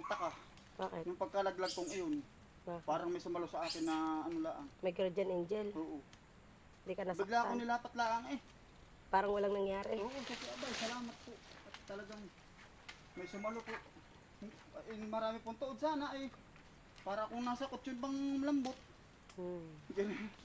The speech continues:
Speaker 2: God is with you
Speaker 1: Oo.
Speaker 2: kasi mabait
Speaker 1: Eh, ah,
Speaker 2: ka.
Speaker 1: salamat po naman sa Panginoon at tayo po'y ginagabayan lagi sa, kahit sa pangunguha ng mga rambutan po.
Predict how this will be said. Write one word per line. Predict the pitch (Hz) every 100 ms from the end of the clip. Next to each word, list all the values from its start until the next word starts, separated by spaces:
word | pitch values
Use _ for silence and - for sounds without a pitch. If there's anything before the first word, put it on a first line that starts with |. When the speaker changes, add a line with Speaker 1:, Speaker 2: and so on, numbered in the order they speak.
| -
Speaker 2:
God | 190 220 196
is | 196
with | - 196 165
you | 180 185
Speaker 1:
Oo. | 185
Speaker 2:
kasi | 277 262
mabait | 208 185 190 202
Speaker 1:
Eh, |
ah, | -
Speaker 2:
ka. | 247
Speaker 1:
salamat | 208 196 208
po | - 208
naman | 214 208 208
sa | 202
Panginoon | 190 214 220 202
at | 202 - - - - -
tayo | 170 175
po'y | 175
ginagabayan | 185 180 180 185 190
lagi | 202 208 196
sa, | 196
kahit | 185 190 185
sa |
pangunguha | 185 180 190 190
ng | 190 196 202
mga | 196 196
rambutan | 196 196 226
po. | 220 226